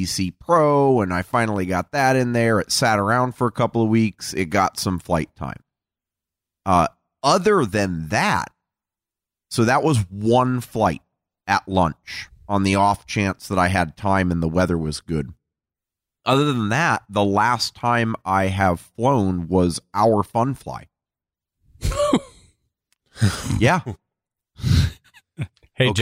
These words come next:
Speaker 2: Justin,
Speaker 1: so
Speaker 2: that was
Speaker 1: let's,
Speaker 2: in
Speaker 1: let's
Speaker 2: September.
Speaker 1: I understand, dude. It has been,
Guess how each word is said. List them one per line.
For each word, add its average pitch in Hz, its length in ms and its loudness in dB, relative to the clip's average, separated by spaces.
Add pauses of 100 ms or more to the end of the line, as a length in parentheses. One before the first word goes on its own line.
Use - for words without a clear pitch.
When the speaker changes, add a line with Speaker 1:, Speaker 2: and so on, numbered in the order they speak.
(180)
Speaker 2:
Justin, 151 120 2
Speaker 1:
so 113 260 0 (460)
Speaker 2:
that 113 100 0
was 143 160 4
Speaker 1:
let's, 147 300 2
Speaker 2:
in 123 60 -2
Speaker 1:
let's 135 100 0
Speaker 2:
September. 110 1040 -2 (540)
Speaker 1:
I 131 180 4
understand, 143 840 0
dude. 87 320 0 (100)
It 123 300 -2
has 135 280 0
been, 107 680 0